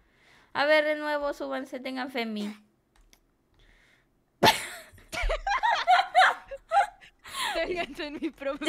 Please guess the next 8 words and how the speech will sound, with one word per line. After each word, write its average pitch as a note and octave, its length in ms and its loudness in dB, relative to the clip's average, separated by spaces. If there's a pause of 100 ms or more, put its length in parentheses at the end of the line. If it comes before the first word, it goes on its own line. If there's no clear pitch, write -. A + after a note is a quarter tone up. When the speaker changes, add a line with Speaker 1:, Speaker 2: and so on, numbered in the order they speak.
(100)
Speaker 2:
procede C#4 320 -4
a C4+ 60 -6
irse. B3 280 -12 (140)
Speaker 1:
<laughs> F4+ 100 -12
Ya, C4 240 2 (140)
ya. B3+ 300 2 (800)
A A#3+ 100 2
ver, B3 300 0